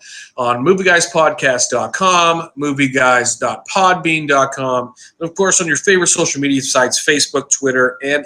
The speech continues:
Instagram, at Movie Guys Pod on Instagram and Twitter, Movie Guys Podcast on Facebook. Just look for the popcorn logo with headphones on it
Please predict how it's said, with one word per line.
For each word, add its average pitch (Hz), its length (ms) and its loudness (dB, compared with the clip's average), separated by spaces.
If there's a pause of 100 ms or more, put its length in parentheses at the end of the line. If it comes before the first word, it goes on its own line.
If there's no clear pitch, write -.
Instagram, 120 680 -4 (520)
at 170 260 2
Movie 147 260 0
Guys 131 300 2
Pod 185 460 4
on 127 300 2
Instagram 120 420 -2
and 113 100 -6
Twitter, 160 420 4
Movie 131 220 0
Guys 113 240 -2
Podcast 120 500 -4
on 113 100 -12
Facebook. 147 460 -6
Just - 220 0
look 139 80 -10
for 127 120 -14
the 127 100 -2
popcorn 196 560 2
logo 156 360 4
with 135 160 2
headphones 156 460 0
on 135 180 2
it 135 120 -2